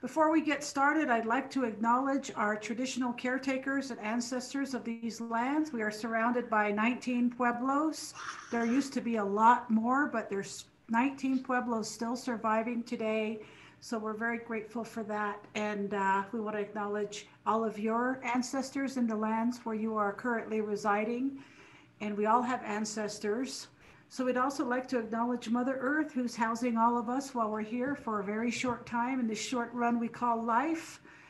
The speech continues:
And we also would like to honor Father Sky, who gives us all that we need, nourishment from the universe. And, uh, just to let you all know that Indigenous Ways is a nonprofit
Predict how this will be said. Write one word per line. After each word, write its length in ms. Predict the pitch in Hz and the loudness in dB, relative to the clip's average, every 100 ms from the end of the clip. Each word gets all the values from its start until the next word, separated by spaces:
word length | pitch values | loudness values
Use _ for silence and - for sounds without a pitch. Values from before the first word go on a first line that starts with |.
| - - - | -20 -20 -6
And 240 | 208 214 | 0 0
we 100 | 233 | 0
also 260 | 220 226 233 | -2 -2 -4
would 160 | 220 | -4
like 200 | 220 220 | -4 -4
to 180 | - 240 | -2 -2
honor 340 | 220 214 233 240 | 0 0 0 -2
Father 440 | - 226 220 240 | 0 2 2 0
Sky, 580 | 233 - 240 247 277 302 | -4 -4 -2 0 -2 -2
who 100 | 240 | -4
gives 280 | 196 220 214 | -2 -2 -2
us 280 | 226 214 - - | -6 -6 -12 -4
all 240 | 226 240 | 4 4
that 160 | 254 254 | 4 -2
we 140 | 226 | -2
need, 360 | 220 226 240 240 | -2 -2 -4 -4
nourishment 560 | 214 226 240 - 247 240 | -2 -2 -2 -4 -8 -6
from 200 | 226 208 | -6 -2
the 100 | 202 | -2
universe. 760 | 208 226 226 262 277 - - - - - - - - | 0 -2 0 0 -2 -6 -16 -20 -20 -20 -20 -20 -8
And, 420 | 226 226 220 220 | -4 -2 -2 -4
uh, 240 | 220 208 214 | -2 -2 -4
just 240 | 269 - | -6 -6
to 80 | 262 | -2
let 260 | 254 262 | -2 -2
you 120 | 285 254 | 0 2
all 160 | 233 | 2
know 260 | 226 233 262 | 0 0 0
that 280 | 240 214 - | 0 -2 -4
Indigenous 680 | 247 254 262 262 269 240 - | -2 -2 -2 -2 -2 -2 -4
Ways 480 | 233 240 285 320 - | -2 0 0 -2 -2
is 260 | 226 226 | -4 -4
a 100 | 233 | -4
nonprofit 960 | 220 214 214 220 - 240 269 277 330 330 | -2 2 2 0 2 4 4 2 0 0